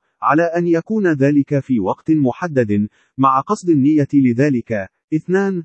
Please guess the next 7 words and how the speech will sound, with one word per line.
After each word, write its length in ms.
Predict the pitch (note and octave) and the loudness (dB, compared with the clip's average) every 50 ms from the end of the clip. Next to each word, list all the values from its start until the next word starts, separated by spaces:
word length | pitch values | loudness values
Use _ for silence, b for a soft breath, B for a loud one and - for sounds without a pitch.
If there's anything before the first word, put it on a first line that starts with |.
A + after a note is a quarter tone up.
| - - | -4 -4
المذهب 520 | B2 A2+ F#2+ G#2+ C3+ C#3+ C#3 C#3+ C3+ C3 | -2 0 0 -2 -2 0 -2 0 2 2
المالكي 600 | C3+ B2 A#2 B2 B2 A#2+ A#2+ - - D#3+ B2+ G2+ F2+ F2 - _ _ _ _ _ _ _ - | 2 2 2 2 0 0 -2 -2 -2 -2 -2 -2 -4 -8 -10 _ _ _ _ _ _ _ 2
يفسر 500 | C#3+ D3+ - A#3+ B3 - - F3 D#3+ D#3 | 2 2 2 0 -4 -2 0 2 2 2
الصيام 520 | C#3+ - - C3+ B2+ B2 D3 E3+ E3+ D#3+ | 2 0 -2 0 2 2 2 2 2 0
على 240 | D3 B2+ A#2 A2 A2 | 0 2 0 0 0
أنه 440 | A2 A2 - A#2 A2 A2+ A#2+ A2+ A#2+ | 0 -2 -2 -2 -2 -2 0 0 -2
الإمساك 460 | B2 A2 A2+ A#2 A2+ - - F3+ F3 | -2 -2 -2 -4 -4 -4 -4 -6 -4